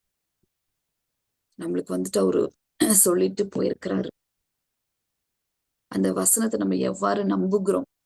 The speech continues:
அதை எவ்-, எவ்வாறு நம்ம விசுவாசிக்கிறோம்? அநேக சூழ்நிலையில, அநேக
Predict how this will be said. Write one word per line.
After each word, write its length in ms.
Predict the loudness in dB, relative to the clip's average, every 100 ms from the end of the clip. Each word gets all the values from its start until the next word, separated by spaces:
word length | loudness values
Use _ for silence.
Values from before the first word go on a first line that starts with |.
| _ _ _ _ -14
அதை 280 | -6 -2 -2
எவ்-, 100 | -4 _
எவ்வாறு 360 | -6 -4 -4
நம்ம 220 | -4 -4 -4
விசுவாசிக்கிறோம்? 880 | 0 0 0 0 0 -2 -12 -14 _ _ _ _ _ _ _
அநேக 540 | -12 -4 -2 0 2 2 4
சூழ்நிலையில, 720 | 4 2 2 0 -2 -4 -6 -18 _ _ _ _ _
அநேக 500 | _ -10 -6 -4 -4